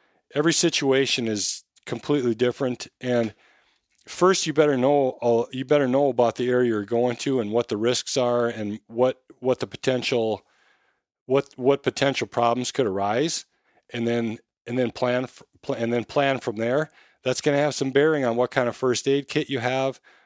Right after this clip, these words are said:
what kind of nutrition you have, how much water you're, you know, how much water cap-,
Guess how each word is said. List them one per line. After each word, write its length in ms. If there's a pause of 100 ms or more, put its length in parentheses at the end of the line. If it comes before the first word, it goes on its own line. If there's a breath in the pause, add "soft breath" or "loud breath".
(120)
what 120
kind 220
of 60
nutrition 500
you 80
have, 300
how 160
much 200
water 320
you're, 200 (360)
you 80
know, 120
how 120
much 200
water 340
cap-, 220